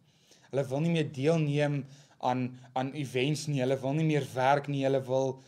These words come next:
letterlik luier wees as wat hulle was voor die lockdown. En dit is nie 'n goeie plek om te wees nie, want die oomblik wanneer ons onsself begin isoleer en wegtrek van mense af,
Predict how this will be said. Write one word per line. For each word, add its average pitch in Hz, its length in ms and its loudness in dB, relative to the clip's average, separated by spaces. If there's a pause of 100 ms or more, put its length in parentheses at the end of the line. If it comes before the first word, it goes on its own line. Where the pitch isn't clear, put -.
(140)
letterlik 151 640 0 (400)
luier 156 480 4
wees 139 280 -2
as 131 100 -4
wat 135 180 0
hulle 127 160 -2
was 120 240 -2
voor 127 160 -4
die 120 140 -2
lockdown. 123 420 -4
En 120 160 -10
dit 147 220 -2
is - 160 -6
nie 160 260 2
'n 175 80 0
goeie 156 240 0
plek 156 400 0 (480)
om 160 160 0
te 156 160 0
wees 135 320 -2
nie, 147 80 -4
want 143 160 -2
die 147 60 -10
oomblik 214 220 0
wanneer 185 200 2
ons 175 160 0
onsself 175 320 0
begin 160 320 -4
isoleer 143 480 -2
en 131 80 -4
wegtrek 143 560 -2
van 151 160 -6
mense 123 320 -6
af, 120 320 -2